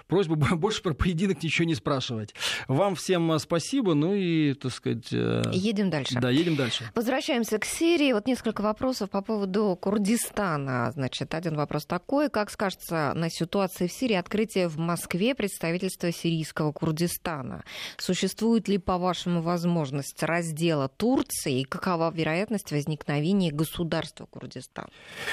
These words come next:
Speaker 1: Э, по открытию представительства, ну, несомненно, это наша игра, э, против Турции.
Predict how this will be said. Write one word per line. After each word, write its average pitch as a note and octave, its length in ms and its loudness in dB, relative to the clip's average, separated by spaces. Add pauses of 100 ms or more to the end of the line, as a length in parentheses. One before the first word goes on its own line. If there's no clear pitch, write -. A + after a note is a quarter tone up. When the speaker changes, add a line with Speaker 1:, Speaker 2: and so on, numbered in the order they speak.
(220)
Speaker 1:
Э, D3 160 2
по A3 340 2 (100)
открытию F#3 540 0
представительства, D#3 880 0
ну, F#3 260 2
несомненно, F#3+ 880 2
это C3+ 180 0
наша D3+ 300 2
игра, C#3+ 540 0 (140)
э, C3 120 -4
против D3+ 340 -2
Турции. G3 480 0